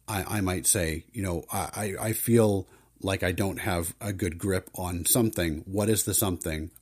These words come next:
Okay, that's what's gonna get my attention. So maybe that's reviewing a subset of projects.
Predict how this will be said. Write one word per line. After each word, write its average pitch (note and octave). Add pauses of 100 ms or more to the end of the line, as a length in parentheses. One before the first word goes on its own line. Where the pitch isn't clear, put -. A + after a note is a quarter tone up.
Okay, A2+
that's E2+
what's F2+
gonna E2
get D2+
my D2
attention. - (260)
So -
maybe G#2+
that's G#2+
reviewing F#2+
a -
subset F2+
of G#2
projects. G#2